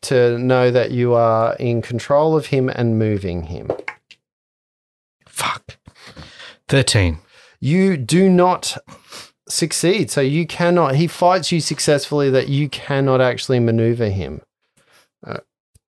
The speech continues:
Speaker 1: over into the fire at this point in time. So he's basically got a hold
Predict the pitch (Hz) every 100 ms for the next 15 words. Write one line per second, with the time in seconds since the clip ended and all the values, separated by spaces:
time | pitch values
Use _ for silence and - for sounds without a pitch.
0 | _ 120 110 104 107 98 - 95 87 -
1 | 90 87 82 - 82 - - 80 - 87
2 | 80 90 80 76 82 104 90 104 - 113
3 | 98 117 101 98 92 85 80 - 98 95
4 | 98